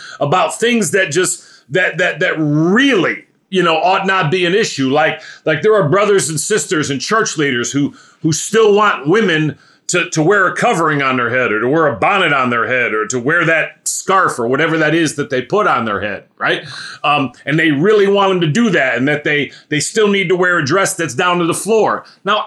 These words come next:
obviously, we shouldn't be wearing scanty attire, right? We shouldn't be, be, be wearing anything that's not, you know, that's not appropriately covering our body as men or women. But, but at the same time,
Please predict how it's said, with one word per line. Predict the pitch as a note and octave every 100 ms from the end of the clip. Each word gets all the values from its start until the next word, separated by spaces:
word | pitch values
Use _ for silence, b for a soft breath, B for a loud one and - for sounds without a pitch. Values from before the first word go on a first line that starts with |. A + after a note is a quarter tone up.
| -
obviously, | A3+ B3+ A#3 F#3 - D#3+
we | C3+ D3
shouldn't | - D#3+ C#3
be | C#3+
wearing | C3+ C#3 B2+
scanty | G#2+ - - D3+ D3 C#3 B2
attire, | - B2+ B2 D3 F#3
right? | A#2 D3+ - B B
We | -
shouldn't | C#3+ G3 F#3
be, | D3+ D3+ C3+
be, | B2 D3 B2+
be | B2 C3+
wearing | A2+ D3 C#3 B2+
anything | C3+ B2+ C#3+ C3+
that's | A2
not, | C3 C3+ B2+ b b b
you | E3
know, | C3+
that's | A#2 B2+ D3
not | C3+ C3+
appropriately | - - D#3+ D#3 C#3+ B2 C3
covering | B2+ - D3 C3+ C3
our | A#2+ G2+
body | A2 B2 D3+
as | B2+ G2
men | C3 B2+
or | G#2+
women. | C#3 G3+ B2+ A#2 b b b b
But, | G3+ G#3
but | G#3
at | G3+
the | F3
same | D#3+ A#3 C#4 C4
time, | G3 C3+ A#2 F#2+